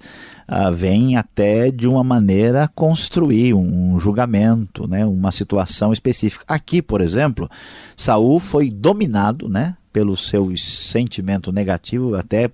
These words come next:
sob a inspiração do espírito mal que vinha da parte de Deus, e foi pra matar Davi. O que o texto sugere pra gente é que Davi, é, é que, é que Saul aqui é impedido de matar Davi por meio dessa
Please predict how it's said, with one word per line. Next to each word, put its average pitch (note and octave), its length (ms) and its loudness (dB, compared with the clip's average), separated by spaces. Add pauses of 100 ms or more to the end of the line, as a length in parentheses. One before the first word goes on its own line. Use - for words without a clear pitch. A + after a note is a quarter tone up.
(140)
sob G2+ 500 -2 (400)
a F#2 80 0
inspiração G#2 580 -2
do G2 120 -2
espírito F#2 560 -4
mal F#2+ 260 0
que F#2 100 -8
vinha F#2 180 -2
da F#2 120 -4
parte F2 400 -6
de A#2+ 140 -4
Deus, C3+ 400 0 (260)
e - 60 -12
foi - 120 0
pra D#3+ 200 0
matar D#3+ 440 -2
Davi. F2 400 -2
O - 80 -8
que - 160 -4
o G3 60 2
texto A2 560 -2
sugere F#2 540 -2
pra E2 180 -6
gente C3 460 -4 (360)
é - 140 -4
que - 180 -6
Davi, A2 680 -2 (120)
é, F#2 240 -2
é G2 40 0
que, F2+ 520 -4
é F2 160 -10
que - 160 -14
Saul G2 440 0
aqui A#2+ 280 -4
é C#3 120 2
impedido C3+ 1040 -4
de F2+ 100 -4
matar F2+ 440 -6
Davi E2+ 280 -6
por B2+ 220 -8
meio A2+ 240 -4
dessa G#2 460 -6